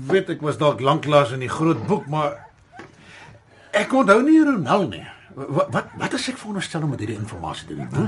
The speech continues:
Speaker 2: moenie 'n fout maak nie. Ek is glad nie skaam oor Ronel nie, hoor. Ek, ek, ek, ek wil net hê julle moes haar ontmoet.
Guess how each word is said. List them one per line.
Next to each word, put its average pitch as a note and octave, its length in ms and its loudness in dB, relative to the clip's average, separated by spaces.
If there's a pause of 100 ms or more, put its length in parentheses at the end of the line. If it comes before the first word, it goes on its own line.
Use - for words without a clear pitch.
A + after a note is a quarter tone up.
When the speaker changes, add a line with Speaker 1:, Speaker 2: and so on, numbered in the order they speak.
Speaker 2:
moenie D#3+ 160 -6
'n - 80 -8
fout - 240 -10
maak - 200 -12
nie. A2+ 120 0
Ek B2 180 -6
is - 140 -6
glad D#3+ 260 0
nie E3+ 80 -4
skaam G#2+ 500 0
oor D#2 140 -10
Ronel - 380 -18
nie, - 100 -18
hoor. B2+ 220 2 (960)
Ek, - 100 -14
ek, - 180 -14
ek, - 200 -14
ek - 180 -14
wil C3+ 160 -8
net D#3 160 -2
hê A2 160 6
julle A2 240 -2
moes - 100 -8
haar F#2 160 0
ontmoet. - 540 -8